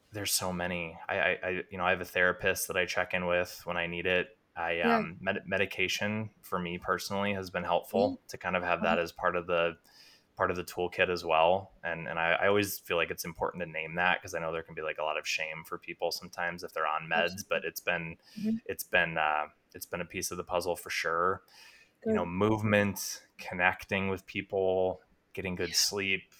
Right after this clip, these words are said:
Speaker 1: trying to eat. That's one thing I've noticed recently. When I don't eat, I mentally turn into, e-, everything just seems to get ten times harder,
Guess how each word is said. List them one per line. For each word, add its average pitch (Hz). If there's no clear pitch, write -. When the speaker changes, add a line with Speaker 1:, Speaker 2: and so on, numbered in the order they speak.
Speaker 1:
trying 95
to 95
eat. 104
That's 98
one 110
thing 101
I've 90
noticed 95
recently. 104
When 95
I 90
don't 101
eat, 98
I 92
mentally 90
turn 87
into, 85
e-, 107
everything 98
just 90
seems 92
to -
get 90
ten 87
times 85
harder, 80